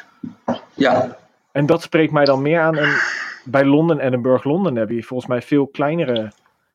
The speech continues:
Speaker 2: eh, groepen.
Speaker 1: Nou, die vind ik om die reden ook eigenlijk, ehm, ehm,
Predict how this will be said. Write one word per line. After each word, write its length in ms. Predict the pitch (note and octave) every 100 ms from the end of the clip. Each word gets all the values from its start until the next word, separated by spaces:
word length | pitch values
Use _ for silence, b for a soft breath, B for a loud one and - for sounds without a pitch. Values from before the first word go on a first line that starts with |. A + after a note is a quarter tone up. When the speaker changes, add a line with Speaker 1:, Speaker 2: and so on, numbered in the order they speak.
| _ _ _ _
Speaker 2:
eh, 160 | - A2
groepen. 600 | G#2 C3 B2 G2+ - - _ _ _ _ _
Speaker 1:
Nou, 180 | A2 C3
die 140 | D3+
vind 140 | D#3 F#3
ik 120 | F3
om 120 | E3+
die 180 | D#3+ F3+
reden 400 | E3+ E3+ E3 D3
ook 220 | C#3 D3
eigenlijk, 580 | - C3+ D3+ D#3 C3+ A#2+
ehm, 540 | C3 A#2+ A#2 A#2 A2 G#2+ A2 - _
ehm, 560 | A2+ A2 A2 G#2+ G#2+